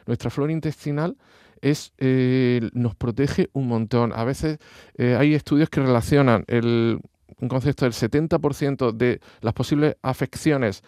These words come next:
en salud que podemos tener, eh, están relacionados con, con nuestra, eh, flora intestinal, con lo cual lo tenemos que proteger. Y estamos machacando a la flora intestinal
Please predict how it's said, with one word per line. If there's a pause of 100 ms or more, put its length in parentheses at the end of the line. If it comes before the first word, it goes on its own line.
en
salud
que
podemos
tener, (640)
eh,
están
relacionados
con,
con
nuestra, (360)
eh,
flora
intestinal,
con
lo
cual
lo
tenemos
que
proteger. (280)
Y
estamos
machacando
a
la
flora
intestinal